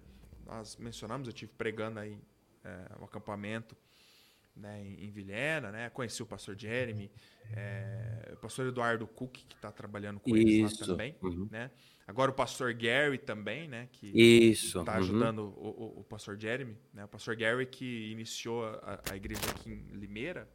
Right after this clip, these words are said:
Speaker 1: próximo
Speaker 2: Isso.
Speaker 1: nosso aqui no estado de São Paulo. Então, é assim, irmãos, é, é, é, é, é, é bem interessante, porque é um estado, né, até certo ponto grande, com várias cidades,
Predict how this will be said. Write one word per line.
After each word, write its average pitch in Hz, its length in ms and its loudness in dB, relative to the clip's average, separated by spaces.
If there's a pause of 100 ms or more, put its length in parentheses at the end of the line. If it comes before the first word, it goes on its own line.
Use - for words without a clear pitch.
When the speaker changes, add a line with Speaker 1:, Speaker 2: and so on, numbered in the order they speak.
(120)
Speaker 1:
próximo 107 380 0
Speaker 2:
Isso. 107 100 8
Speaker 1:
nosso 101 300 -2
aqui 139 240 -12
no 127 60 -14
estado 117 220 -12
de - 60 -18
São - 100 -16
Paulo. 160 320 -10 (560)
Então, 151 400 -6
é - 140 -12
assim, 202 400 -6
irmãos, 127 360 -12
é, - 60 -12
é, - 320 -6
é, 208 320 -6
é, 196 560 -8
é, 214 40 -2
é 220 40 -6
bem 208 440 2
interessante, 220 520 -2
porque - 300 -8
é 220 100 0
um 240 80 -2
estado, 180 580 -4 (760)
né, 143 300 0
até 165 340 0
certo 156 340 0
ponto 147 380 -2
grande, 180 640 2 (520)
com 175 140 -10
várias 185 540 2
cidades, 143 760 -2